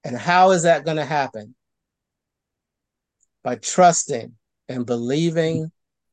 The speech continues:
in the Lord. So I wanna stop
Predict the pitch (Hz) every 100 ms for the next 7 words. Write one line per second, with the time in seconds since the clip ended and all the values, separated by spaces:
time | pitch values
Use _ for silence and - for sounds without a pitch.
0 | _ 147 156 160 156 156 - _ _ -
1 | 123 135 131 143 131 110 55 - _ _
2 | _ _ _ _ _ _ - 127 123 127
3 | 113 - 175 170